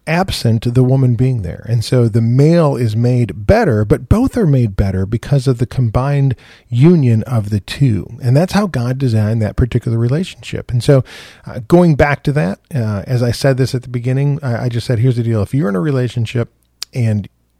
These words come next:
um, you are not doing your part to help her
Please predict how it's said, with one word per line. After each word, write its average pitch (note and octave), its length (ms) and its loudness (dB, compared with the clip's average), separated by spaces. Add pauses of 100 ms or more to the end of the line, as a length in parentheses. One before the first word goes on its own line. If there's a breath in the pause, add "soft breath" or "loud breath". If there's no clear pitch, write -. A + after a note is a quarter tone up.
um, G2+ 300 -6
you D3+ 420 4
are G#3+ 120 2
not B2+ 220 -2
doing B2+ 240 0
your A#2+ 180 0
part - 380 -6
to A#2+ 120 -6
help D3+ 380 -2 (280 soft breath)
her A#2 600 -2